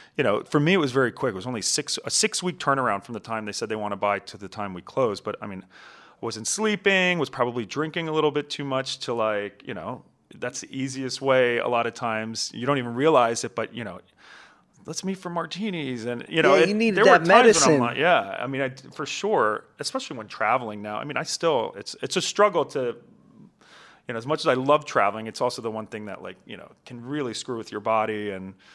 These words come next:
Speaker 1: uh,
Speaker 2: Really
Speaker 1: relationships.
Speaker 2: screw.
Speaker 1: And it's hard to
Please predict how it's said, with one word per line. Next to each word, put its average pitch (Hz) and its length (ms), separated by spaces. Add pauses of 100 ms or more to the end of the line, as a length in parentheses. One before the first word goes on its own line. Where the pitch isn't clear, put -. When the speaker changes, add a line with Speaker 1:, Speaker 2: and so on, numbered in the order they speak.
(360)
Speaker 1:
uh, 82 200 (180)
Speaker 2:
Really 233 200
Speaker 1:
relationships. 160 840
Speaker 2:
screw. 151 60
Speaker 1:
And 135 60
it's 127 80
hard 143 220
to 123 60